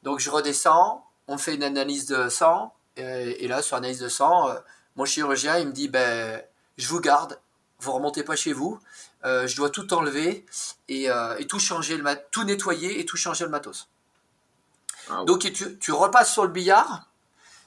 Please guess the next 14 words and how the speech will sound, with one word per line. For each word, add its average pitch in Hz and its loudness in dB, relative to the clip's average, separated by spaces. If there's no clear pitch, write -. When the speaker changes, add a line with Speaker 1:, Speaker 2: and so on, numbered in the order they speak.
Speaker 1:
et 151 -4
il 190 -2
enlève 202 2
tout 240 -8
ce - -4
qu'il 208 -8
peut 208 2
enlever, 202 0
il 156 -14
peut 185 2
pas 247 6
enlever 202 4
les 156 -4
cales, 180 2